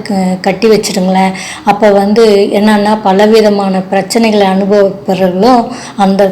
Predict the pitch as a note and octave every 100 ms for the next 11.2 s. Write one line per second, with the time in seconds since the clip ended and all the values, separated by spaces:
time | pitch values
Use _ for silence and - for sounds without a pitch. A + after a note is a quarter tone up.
0 | - G3 F#3+ A#3 A3+ G3 F#3 F#3+ G3 B3
1 | C4 - - - - A3+ A3 G#3+ F3+ F3+
2 | F#3+ F3+ F#3+ - - - - - _ _
3 | _ _ _ C#4 C#4+ C#4+ B3 A3+ G#3 A3
4 | G#3 G#3+ A3 A#3 G3+ F#3+ - F#3 - F#3
5 | F#3 F3+ G3 A#3 F#3+ G3 F#3+ G#3 A3+ G3+
6 | G3 F#3 F#3+ F#3+ F#3+ F#3+ G3 G3+ G3+ F#3+
7 | F#3+ G3 A#3+ B3+ A#3 A3+ G#3 G3 - F#3+
8 | F#3+ G3+ G3 F#3 F#3+ F#3+ F#3 F#3 A3+ G3+
9 | G3 G3+ G3+ - - - - A3 G#3 F#3+
10 | B3 B3 A#3+ - A3 G#3 G#3+ G3 G3+ G3
11 | A#3